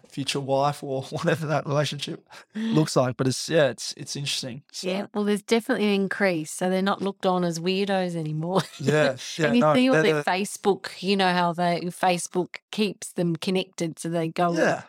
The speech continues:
Speaker 2: You know, they form local groups
Speaker 1: Yeah.
Speaker 2: and they go off on excursions and have meets and things like that.
Speaker 1: But I feel like there's so many
Speaker 2: Yeah.
Speaker 1: better ways as well to develop long-term friendships. Like, I am not cl-, too close with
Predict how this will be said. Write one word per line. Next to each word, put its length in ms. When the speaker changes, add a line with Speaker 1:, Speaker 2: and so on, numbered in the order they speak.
Speaker 2:
You 160
know, 200
they 160
form 480
local 500
groups 560
Speaker 1:
Yeah. 140
Speaker 2:
and 100
they 60
go 140
off 180
on 60
excursions 960
and 260
have 240
meets 400
and 180
things 320
like 200
that. 220
Speaker 1:
But 80
I 40
feel 140
like 60
there's 100
so 200
many 180
Speaker 2:
Yeah. 100
Speaker 1:
better 240
ways 340
as 100
well 180
to 120
develop 340
long-term 420
friendships. 500
Like, 340
I 560
am 160
not 200
cl-, 300
too 260
close 380
with 100